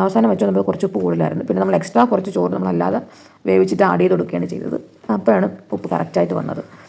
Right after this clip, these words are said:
അതിനുശേഷം നമ്മൾ ഇതിനകത്തോട്ട് ഒരു അരമുറി നാരങ്ങയുടെ നീരും കൂടെ ആഡ് ചെയ്ത് കൊടുക്കുന്നുണ്ട്. അതിന് ശേഷമാണ് നമ്മൾ വെള്ളം ഒഴിച്ച് കൊടുക്കുന്നത്. ആ, അപ്പം അതിൻ്റെ അപ്പുറത്ത് അടുപ്പിൽ തന്നെ നമ്മുടെ ചിക്കൻ കറി റെഡി ആവുന്നുണ്ട്. ആ ചിക്കൻ കറി ഏകദേശം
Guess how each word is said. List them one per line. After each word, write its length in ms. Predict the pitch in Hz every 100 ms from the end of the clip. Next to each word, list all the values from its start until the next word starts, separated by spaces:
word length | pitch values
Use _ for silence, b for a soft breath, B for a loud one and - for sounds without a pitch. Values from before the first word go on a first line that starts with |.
| B _ _ _ _ _ _
അതിനുശേഷം 520 | 214 226 233 226 226
നമ്മൾ 220 | 220 196 208
ഇതിനകത്തോട്ട് 460 | 190 190 190 185
ഒരു 140 | 196 190
അരമുറി 420 | 180 185 185 190 196
നാരങ്ങയുടെ 520 | 180 175 185 190 196
നീരും 300 | 196 175 180 175
കൂടെ 120 | 175
ആഡ് 200 | 175 170
ചെയ്ത് 180 | 170 170
കൊടുക്കുന്നുണ്ട്. 460 | 180 175 170 170 185
അതിന് 200 | 180 226
ശേഷമാണ് 600 | 247 190 190 214 233 202 269
നമ്മൾ 180 | 202 92
വെള്ളം 420 | 90 87 170 - - - -
ഒഴിച്ച് 240 | 175 175
കൊടുക്കുന്നത്. 480 | 165 160 165 165 - - b b b b b b b _ _ _ _ _ _ _ 208
ആ, 40 | 208
അപ്പം 280 | 202 240 220
അതിൻ്റെ 180 | 196 233
അപ്പുറത്ത് 280 | 233 233 254
അടുപ്പിൽ 340 | 220 190 226
തന്നെ 140 | 226 226
നമ്മുടെ 180 | 214 214
ചിക്കൻ 360 | 214 202 214 220
കറി 160 | 247 226
റെഡി 140 | 190 196
ആവുന്നുണ്ട്. 500 | 202 196 185 165 190
ആ 140 | 233
ചിക്കൻ 240 | 220 - 233
കറി 100 | 254
ഏകദേശം 400 | 233 233 233 240